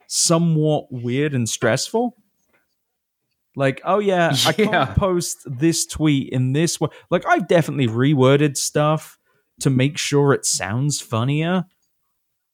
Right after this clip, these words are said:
Speaker 1: which is
Speaker 2: Sure,
Speaker 1: bad.
Speaker 2: yeah,
Speaker 1: And, like,
Speaker 2: yeah.
Speaker 1: I, I am the monsters that, I'm the monster that I make fun of here.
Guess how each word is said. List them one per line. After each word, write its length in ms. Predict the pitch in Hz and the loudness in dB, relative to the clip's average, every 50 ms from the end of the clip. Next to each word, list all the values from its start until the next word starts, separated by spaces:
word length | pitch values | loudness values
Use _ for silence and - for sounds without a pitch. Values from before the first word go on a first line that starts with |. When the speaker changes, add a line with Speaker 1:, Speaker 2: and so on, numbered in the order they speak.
| _ _ _ _ - | _ _ _ _ -4
Speaker 1:
which 200 | 151 160 156 - | -2 -2 0 0
is 140 | 147 120 - _ - | -2 -2 -2 _ -12
Speaker 2:
Sure, 360 | - - - - - 214 214 - | -6 -4 -2 0 2 2 2 2
Speaker 1:
bad. 260 | 143 147 135 120 - | 0 0 0 2 2
Speaker 2:
yeah, 220 | 175 175 - 143 - | 2 0 0 -2 -4
Speaker 1:
And, 100 | 147 151 | -2 0
like, 160 | 151 147 147 | 0 0 0
Speaker 2:
yeah. 100 | - 135 | 0 -2
Speaker 1:
I, 200 | 147 151 156 156 - - | -2 -2 -2 -4 -4 -2
I 140 | 131 156 175 | 0 0 2
am 360 | 180 175 156 139 135 123 - _ _ - | 2 2 4 4 2 2 0 _ _ -2
the 80 | 147 131 | 0 0
monsters 960 | 123 127 139 151 151 151 - - - 139 127 117 113 110 110 101 107 110 113 123 | 2 2 2 2 2 0 -2 0 0 2 2 2 2 0 0 -2 -6 -10 -8 -4
that, 200 | 127 120 - - _ _ _ _ _ - | -4 -4 -4 -8 _ _ _ _ _ -4
I'm 140 | - 196 240 | 0 0 2
the 80 | 220 175 | 2 2
monster 300 | 165 170 170 - - 151 | 2 2 0 0 -4 -4
that 160 | 143 123 131 | -4 -2 -2
I 60 | 131 | -2
make 260 | 117 120 123 123 - | -2 -2 -2 -2 -4
fun 240 | - - 117 110 117 | -4 -2 0 0 0
of 180 | 131 151 160 - | 0 -2 -2 -2
here. 320 | 180 180 185 196 202 190 | -2 -2 -2 -2 -4 -6